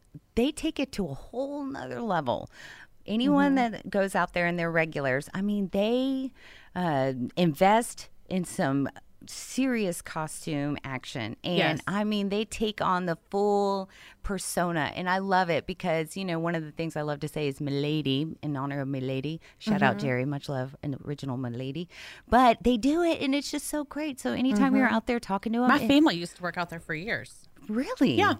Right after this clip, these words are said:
Speaker 1: Which ones? Oh, wait, Scott, for sure, right?
Speaker 2: No, he actually never worked out there. Um, my mom and her sisters all
Speaker 1: Re-
Speaker 2: worked out there.
Speaker 1: <gasps> Yeah.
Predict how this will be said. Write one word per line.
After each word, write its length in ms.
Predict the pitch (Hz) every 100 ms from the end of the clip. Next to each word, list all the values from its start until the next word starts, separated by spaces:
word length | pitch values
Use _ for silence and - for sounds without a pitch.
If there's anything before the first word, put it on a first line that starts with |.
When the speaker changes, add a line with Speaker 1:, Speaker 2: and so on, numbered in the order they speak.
| -
Speaker 1:
Which 200 | 302 -
ones? 340 | 339 277 - _ _ _ _ _ _ -
Oh, 60 |
wait, 200 | 190 156
Scott, 300 | - 165 120 -
for 80 | -
sure, 220 | 139 110 101
right? 240 | 117 120 - _ _ _ _ _
Speaker 2:
No, 420 | 240 233 320 294 180
he 200 | - 269
actually 300 | 262 - 247
never 200 | 240 226
worked 300 | 202 226 -
out 200 | 185 -
there. 240 | 190 - -
Um, 340 | 233 233 202
my 180 | 214 233
mom 460 | 190 170 170 214 226
and 120 | 202
her 140 | 202
sisters 600 | - 190 - 240 262 269
all 180 | 185 233
Speaker 1:
Re- 40 | 240
Speaker 2:
worked 240 | 247 254
out 180 | 269 262
there. 320 | 277 269 285 302
Speaker 1:
<gasps> 40 |
Yeah. 240 | 359 381